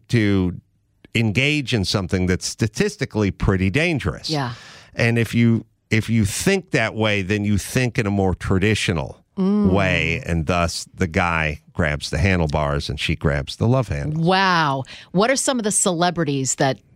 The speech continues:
Speaker 2: took part in this book?
Speaker 1: Oh, God, I'm trying to think. I should have written it down.
Speaker 2: <laughs>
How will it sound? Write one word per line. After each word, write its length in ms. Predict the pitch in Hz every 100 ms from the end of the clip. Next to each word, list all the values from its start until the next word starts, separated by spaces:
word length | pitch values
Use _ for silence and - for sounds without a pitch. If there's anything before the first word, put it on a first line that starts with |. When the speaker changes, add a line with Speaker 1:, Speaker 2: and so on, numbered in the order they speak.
| _
Speaker 2:
took 220 | - 185 -
part 260 | 175 147
in 80 | 131
this 140 | 123 -
book? 340 | 110 - - - - - - - _ _ _ _ -
Speaker 1:
Oh, 760 | 156 151 139 110 90 80 76 -
God, 380 | - 107 113 87
I'm 100 | 76
trying 240 | - 104 90
to 80 |
think. 240 | 78 87 -
I 80 | 78
should 180 | 80
have 120 | 76 73
written 240 | 82 73
it 100 | 80
down. 400 | - 85 78 78
Speaker 2:
<laughs> 60 | 78